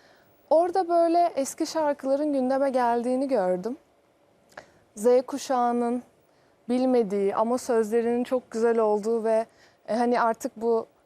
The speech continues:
rap şarkıların yanında bir tık popa özlem olduğunu da düşünüyorum. Böyle baktım, eskilerden gelen çok güzel bir şarkı var. Sözleri herkesin ağzına dolanmış. Ben de çocukluğumdan hatırlıyordum birazcık şarkıyı.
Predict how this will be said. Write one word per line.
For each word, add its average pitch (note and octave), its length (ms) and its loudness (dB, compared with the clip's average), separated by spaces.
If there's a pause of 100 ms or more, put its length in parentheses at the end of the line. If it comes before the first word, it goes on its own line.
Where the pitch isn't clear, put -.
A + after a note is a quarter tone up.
(160)
rap A#3+ 180 4
şarkıların A#3 600 0
yanında A3+ 360 0
bir A3 60 -12
tık - 240 -14
popa A3+ 280 0
özlem A3 340 0
olduğunu A3 380 0
da A3+ 140 -2
düşünüyorum. F#3+ 680 -4 (520)
Böyle F#4+ 280 2
baktım, G4+ 460 -4 (600)
eskilerden E4+ 800 0
gelen D#4+ 300 0
çok D#4+ 240 -10
güzel D#4 360 -2
bir D4+ 40 -6
şarkı D4 500 -6
var. C#4 220 0
Sözleri C4+ 500 -2
herkesin C#4 520 -4
ağzına C4 460 -2
dolanmış. A#3+ 640 -2 (420)
Ben D#4 200 2
de F4 60 -2
çocukluğumdan D#4+ 600 -2
hatırlıyordum C#4+ 760 -2
birazcık G3+ 380 -2
şarkıyı. A#3 600 -6